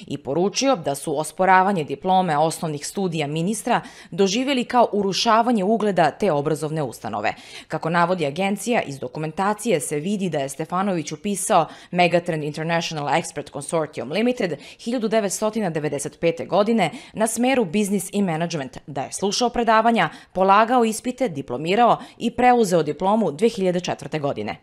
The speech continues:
Predsednik Saveta Univerziteta Megatrend, akademik Ljubiša Rakić, kaže kako ovu situaciju tumači kao nepotrebnu politizaciju koja nanosi štetu i ugledu univerziteta.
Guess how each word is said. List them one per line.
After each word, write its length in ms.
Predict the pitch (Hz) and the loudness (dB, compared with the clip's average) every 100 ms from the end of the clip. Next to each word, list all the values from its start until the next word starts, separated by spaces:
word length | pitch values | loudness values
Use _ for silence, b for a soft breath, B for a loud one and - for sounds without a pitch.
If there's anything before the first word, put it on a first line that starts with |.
| _ b _ | _ b _
Predsednik 420 | 180 165 175 156 | 2 2 0 -2
Saveta 440 | - 165 165 170 151 | 2 4 4 2 -2
Univerziteta 760 | 147 143 143 147 170 175 147 | -2 -4 -4 0 2 2 0
Megatrend, 540 | 131 185 220 226 170 - | 0 0 0 -2 -4 -2
akademik 640 | 170 170 170 180 170 - | -2 0 0 0 0 -4
Ljubiša 440 | 147 156 143 - - | -4 -4 -4 -2 4
Rakić, 440 | 175 - 214 - B B - | 4 4 -4 -6 B B -8
kaže 380 | 220 262 247 | 0 0 2
kako 300 | 254 170 - - | -2 -2 -4 2
ovu 240 | 196 226 | 2 2
situaciju 560 | 220 208 214 220 220 190 | -4 -2 0 0 0 -2
tumači 420 | 185 214 226 196 | 0 -2 -2 -4
kao 220 | 185 165 | -2 -2
nepotrebnu 680 | 151 185 208 214 190 165 143 | 0 0 0 -2 -4 -4 -4
politizaciju 920 | - 143 - 147 185 202 - 240 170 B B | -4 -6 -6 -2 0 0 0 0 0 B B
koja 160 | - 170 | -2 0
nanosi 400 | 165 208 226 160 | 2 0 0 -4
štetu 520 | - 208 208 202 160 - | -2 0 0 0 -2 0
i 100 | 233 | 0
ugledu 400 | 185 180 170 - | 2 0 0 -4
univerziteta. 760 | 190 185 180 175 180 - - | -4 -2 -2 -2 -6 -6 -8